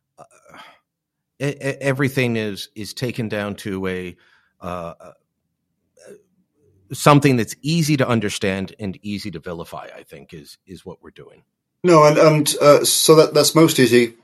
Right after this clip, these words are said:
Speaker 2: for the likes of me here in Britain to see in terms of the way in which slavery is talked about. So, so yes, um, for over a hundred fifty years, some Britons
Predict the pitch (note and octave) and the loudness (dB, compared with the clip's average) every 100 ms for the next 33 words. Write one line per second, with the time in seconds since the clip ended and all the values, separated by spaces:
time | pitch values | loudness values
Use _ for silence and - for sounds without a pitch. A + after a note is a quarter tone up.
0 | _ - - A#2+ A2+ A#2 A#2+ A#2 - A2 | _ -12 2 4 4 4 2 0 -6 -8
1 | A#2 A2+ A2 G#2+ C3 C3 G2 G2+ - G#2 | -4 -4 -2 -4 -6 -8 -10 -8 -6 -4
2 | G#2 G2+ A#2+ A2 G#2+ A2+ G2+ - A2 A2 | -6 -2 -2 -2 -2 -6 -6 -6 -4 -4
3 | - A2 A2 G#2+ - E3 G#2+ G2 - F2+ | -4 -4 -4 -4 8 8 8 2 -6 -10
4 | - E2+ E2 E2 - A#2 - _ _ _ | -10 -12 -10 -6 -2 -2 -2 _ _ _
5 | _ - - A#2 A2+ A2 C#3 D3+ - - | _ -12 0 4 4 4 4 4 2 -4
6 | - A#2+ A2+ A2 G#2+ G2+ _ _ _ _ | -4 -2 0 0 -4 -10 _ _ _ _
7 | _ - - B2 A2 G#2+ G#2 F#2+ _ _ | _ -12 2 4 6 4 0 -2 _ _
8 | _ _ _ _ _ - A#2 G#2+ A2 G#2+ | _ _ _ _ _ 0 2 4 2 0
9 | A2 - G#2 G#2+ G#2 G2 G2 F#2+ - _ | -4 -2 2 4 4 4 0 -2 -8 _
10 | _ - - F3+ B2 G#2 F#2+ F#2 - A2+ | _ -4 4 6 6 2 -2 -6 -6 -6
11 | F3+ - | -6 -8